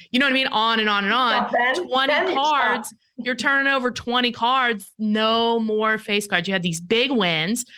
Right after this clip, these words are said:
Speaker 1: these one or two big wins, which happens constantly. And then
Speaker 2: Mm-hmm.
Speaker 1: all, it feels like then there's nothing.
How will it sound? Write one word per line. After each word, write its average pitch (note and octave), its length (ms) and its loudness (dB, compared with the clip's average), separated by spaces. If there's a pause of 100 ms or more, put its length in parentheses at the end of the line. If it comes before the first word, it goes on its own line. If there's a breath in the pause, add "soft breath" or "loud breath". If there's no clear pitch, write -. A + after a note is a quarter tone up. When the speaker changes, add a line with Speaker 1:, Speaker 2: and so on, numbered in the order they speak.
(220 loud breath)
Speaker 1:
these G3 220 -2
one G3+ 240 2
or C4 80 2
two C4 180 0
big A#3 180 2
wins, F3+ 300 0
which F3 220 -4
happens G3 420 -2 (220)
constantly. F3+ 1000 0 (280 loud breath)
And G#3 140 2
then G#3 120 2
Speaker 2:
Mm-hmm. G3 140 0
Speaker 1:
all, A#3 200 2
it A3+ 140 0
feels A#3+ 300 -2
like A3 180 -2
then A3+ 200 2
there's G#3+ 220 0
nothing. F#3 680 -2